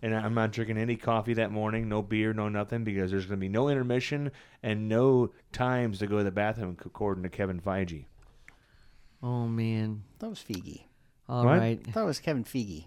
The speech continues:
Speaker 1: Feige, is it? I don't know. I, I, I've heard it
Speaker 3: You're not
Speaker 1: pronounced.
Speaker 3: on, you're not on a first name
Speaker 2: So
Speaker 3: or a
Speaker 2: every
Speaker 3: last name
Speaker 1: I've
Speaker 3: basis
Speaker 1: heard it
Speaker 3: with him.
Speaker 1: pronounced, like, by three different Avengers.
Speaker 3: Mm-hmm.
Speaker 1: And, uh, Feige, Feige, Foogie.
Speaker 2: So everything this month of April is leading us to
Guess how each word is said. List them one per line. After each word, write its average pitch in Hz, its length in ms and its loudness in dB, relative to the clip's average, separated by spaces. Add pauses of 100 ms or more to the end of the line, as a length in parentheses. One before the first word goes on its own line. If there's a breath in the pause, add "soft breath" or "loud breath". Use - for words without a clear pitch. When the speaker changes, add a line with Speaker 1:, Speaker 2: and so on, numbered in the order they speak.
Speaker 1:
Feige, 185 340 2
is 175 180 2
it? 196 160 -2
I 131 60 -8
don't 98 180 -8
know. 62 160 -16 (360)
I, 131 120 2
I, 127 320 4
I've 123 140 2
heard 131 120 4
it 113 120 0
Speaker 3:
You're 165 100 8
not 165 120 12
Speaker 1:
pronounced. 143 220 6
Speaker 3:
on, 120 80 -8 (140)
you're 135 120 2
not 120 180 6
on 110 140 2
a 98 60 -2
first 104 300 -2
name 92 260 0
Speaker 2:
So - 200 2
Speaker 3:
or 104 80 2
a 117 60 8
Speaker 2:
every - 100 10
Speaker 3:
last 147 220 6
name 147 160 2
Speaker 1:
I've 131 40 -4
Speaker 3:
basis 143 160 6
Speaker 1:
heard 180 140 12
it 151 60 4
Speaker 3:
with - 20 6 (100)
him. - 60 6
Speaker 1:
pronounced, 151 240 6
like, 127 120 4
by 117 140 6
three 143 180 6
different 139 300 6
Avengers. 110 480 6
Speaker 3:
Mm-hmm. 143 120 2
Speaker 1:
And, 101 140 4
uh, 98 260 2
Feige, 185 520 0
Feige, 170 580 0
Foogie. 131 480 0 (140 soft breath)
Speaker 2:
So 180 320 6
everything 214 600 4
this 185 240 2
month 156 360 2
of 151 140 -6
April 165 640 2 (380 soft breath)
is 143 280 2
leading 139 400 0
us 151 300 0
to 131 560 0